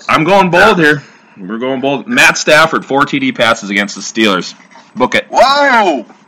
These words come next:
Speaker 2: Against that, against
Speaker 1: Off the
Speaker 2: that
Speaker 1: bye,
Speaker 2: defense?
Speaker 1: out of the bye,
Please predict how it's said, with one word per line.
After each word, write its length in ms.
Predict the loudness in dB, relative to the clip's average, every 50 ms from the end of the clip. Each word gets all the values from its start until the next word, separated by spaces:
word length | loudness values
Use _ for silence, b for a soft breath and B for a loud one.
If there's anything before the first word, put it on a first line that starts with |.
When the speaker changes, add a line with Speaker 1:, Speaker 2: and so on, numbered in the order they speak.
| -20 -20 _ B B B B B B -4 -2
Speaker 2:
Against 280 | -2 0 -2 0 2
that, 180 | 2 2 2 0 -4 -6 -4
against 160 | -2 2 4
Speaker 1:
Off 160 | 4 4 6
the 60 | 4 4
Speaker 2:
that 80 | 6
Speaker 1:
bye, 320 | 6 6 8 8 6 6 6
Speaker 2:
defense? 40 | 4
Speaker 1:
out 180 | 4 4 6 6
of 60 | 4
the 60 | 4 4
bye, 280 | 6 6 6 6 4